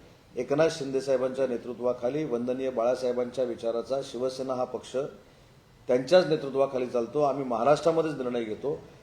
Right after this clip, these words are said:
परंतु महायुती असल्यामुळं काही लोक, जसा धनुष्यबाण काँग्रेसकडे दिल्लीला नेऊन ठेवलेला त्यांनी होता, तो आम्ही आणला. तशासाठी काय एकनाथ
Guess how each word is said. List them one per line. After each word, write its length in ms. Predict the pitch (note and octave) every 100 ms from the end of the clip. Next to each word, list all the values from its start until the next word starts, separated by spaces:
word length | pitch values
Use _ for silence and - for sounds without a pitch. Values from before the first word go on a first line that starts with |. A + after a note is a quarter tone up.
| -
परंतु 260 | B2 C3+ D3+
महायुती 560 | A#2+ A2+ E3 D#3 D3
असल्यामुळं 560 | C3+ - B2+ B2+ B2+ D#3 D#3 - - -
काही 240 | A2+ D#3+ D#3
लोक, 200 | D3+ C3+
जसा 320 | C3 B2 D3
धनुष्यबाण 640 | B2 C3 C3 C#3 C3+ D3
काँग्रेसकडे 580 | C#3+ A#2+ B2+ C3+ D3 C#3+
दिल्लीला 320 | B2+ C3+ D#3
नेऊन 240 | D#3 D#3+ D3
ठेवलेला 300 | C3+ C3 B2+
त्यांनी 220 | A#2+ A2+
होता, 220 | G#2 C3
तो 160 | C#3 D3+
आम्ही 220 | D3+ C#3+
आणला. 320 | A2 G2+ G2 - - - - - -
तशासाठी 480 | B2 E3 D3+ C#3 C#3
काय 200 | C#3+ C#3
एकनाथ 220 | A#2+